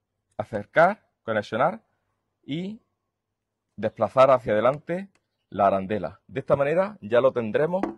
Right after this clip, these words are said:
el, lo que es el sistema de carga, eh, puesto en su sitio.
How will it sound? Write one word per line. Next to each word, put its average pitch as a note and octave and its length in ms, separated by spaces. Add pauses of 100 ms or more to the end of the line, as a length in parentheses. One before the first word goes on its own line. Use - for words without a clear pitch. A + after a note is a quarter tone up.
(500)
el, F#2+ 760
lo F#2 220
que - 80
es G#2+ 40
el G#2+ 160
sistema G#2+ 260
de F#2+ 100
carga, F3 480 (240)
eh, F#2+ 240
puesto - 320
en B2+ 80
su G2+ 120
sitio. - 440